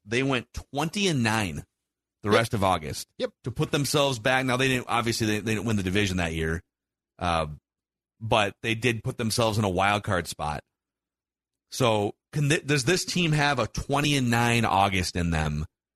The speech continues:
Speaker 1: to get to where that two, and if they do that, by the way, they win the division. They don't have to, you know, do the one game wild card thing that doesn't even exist anymore. But,
Speaker 2: Mm-hmm.
Speaker 1: um, that's what, that's, that's what we need to see in August, I guess, for Declan's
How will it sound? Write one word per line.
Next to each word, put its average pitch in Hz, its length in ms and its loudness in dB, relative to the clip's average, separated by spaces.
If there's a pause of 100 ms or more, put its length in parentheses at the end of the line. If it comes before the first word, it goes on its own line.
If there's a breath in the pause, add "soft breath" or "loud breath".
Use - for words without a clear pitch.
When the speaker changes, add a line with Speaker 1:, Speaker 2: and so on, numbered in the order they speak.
(160)
Speaker 1:
to 120 100 -2
get 110 320 2
to 127 120 -2
where 113 180 4
that 104 240 0 (120)
two, 139 180 -6
and 139 280 0
if 143 120 -2
they 196 180 2
do 143 160 0
that, 120 180 2
by 120 120 0
the 113 60 2
way, 113 120 2
they 127 160 2
win 135 160 2
the 107 80 2
division. 101 460 2
They 101 100 0
don't 107 100 2
have 104 120 -4
to, 85 200 -10 (300)
you 90 80 -10
know, 80 180 -8 (540)
do 117 80 -8
the 107 80 0
one 113 240 0
game 107 180 0
wild 104 280 0
card 92 260 -2
thing 85 180 -6
that 80 140 -8
doesn't 90 240 -6
even 76 300 -8
exist 82 340 -6
anymore. 71 340 -14
But, 80 180 -4 (540)
Speaker 2:
Mm-hmm. 117 100 2
Speaker 1:
um, 80 400 -2 (1300)
that's 143 240 -2
what, 135 120 0
that's, 143 240 2 (120)
that's 147 220 0
what 135 60 -2
we 127 160 2
need 107 100 2
to 101 100 2
see 95 180 0
in 85 60 2
August, 71 400 -4
I - 80 -4
guess, 78 240 -4
for 95 140 -4
Declan's 87 720 -2